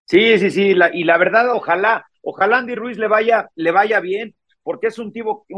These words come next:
es un tipo que todavía está joven, que tiene técnica, que tiene velocidad, que tiene buena pegada, tiene el carisma, tiene el apoyo de, no solo de México, sino de, de mucha gente alrededor del globo terráqueo.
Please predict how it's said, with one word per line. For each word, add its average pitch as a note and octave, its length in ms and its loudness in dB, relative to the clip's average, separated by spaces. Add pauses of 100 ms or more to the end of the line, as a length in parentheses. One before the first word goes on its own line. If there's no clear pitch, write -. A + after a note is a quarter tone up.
es G3+ 100 -12
un G#3+ 100 -6
tipo G#3 240 0
que E3+ 100 -2
todavía G3+ 280 2
está G3 200 0
joven, G3 420 -2
que E3 120 -4
tiene F#3 300 -4
técnica, F#3 600 -2
que D#3+ 80 -6
tiene F#3 260 -6
velocidad, D3+ 600 0
que E3+ 60 -12
tiene F#3+ 220 -4
buena F#3+ 340 0
pegada, F3+ 580 2 (400)
tiene A#3 320 -2
el G3+ 120 -6
carisma, F#3 680 -2
tiene G#3 280 -6
el E3+ 140 0
apoyo F#3 680 0
de, C3+ 380 -4
no D#3 160 -8
solo F3 220 2
de C#3 100 4
México, E3 560 -6
sino C#3 340 -2
de, B2+ 340 4
de C3 80 -6
mucha E3 320 0
gente F3 240 -2
alrededor C#3+ 440 4
del D3+ 160 0
globo E3+ 240 0
terráqueo. E3 560 -2